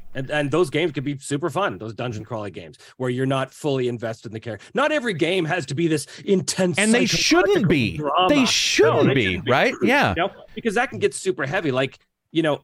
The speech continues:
Speaker 1: the, the guys that I have here, uh, um, right now, my live group, they're, they're of an age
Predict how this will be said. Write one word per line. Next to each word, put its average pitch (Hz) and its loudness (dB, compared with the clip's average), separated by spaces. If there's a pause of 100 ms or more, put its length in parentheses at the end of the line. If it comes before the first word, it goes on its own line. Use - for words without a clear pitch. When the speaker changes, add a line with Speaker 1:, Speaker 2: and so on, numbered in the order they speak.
(120)
Speaker 1:
the, 143 -2
the 139 -2
guys 165 0
that 180 2
I 160 2
have 143 -2
here, 139 -2 (100)
uh, 107 -4 (280)
um, 107 -6 (540)
right 135 0
now, 131 0
my 113 -2
live 123 -2
group, 104 -8
they're, 123 -4
they're 143 0 (160)
of 143 -2
an 160 -2
age 147 -4